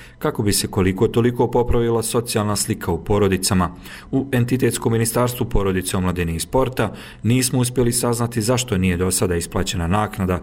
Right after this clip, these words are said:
za dvije hiljade šesnaestu godinu, niti kada bi se to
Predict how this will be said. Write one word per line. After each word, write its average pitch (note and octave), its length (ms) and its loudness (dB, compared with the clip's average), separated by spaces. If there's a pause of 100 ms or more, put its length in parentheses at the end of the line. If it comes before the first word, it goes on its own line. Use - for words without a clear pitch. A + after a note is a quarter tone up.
(300)
za A#2 160 2
dvije F2+ 160 -2
hiljade E2+ 320 -2
šesnaestu F#2+ 580 0
godinu, C3 360 2 (340)
niti E3+ 300 0
kada B2 300 0
bi A#2 120 -2
se A#2+ 240 -2
to A#2 240 4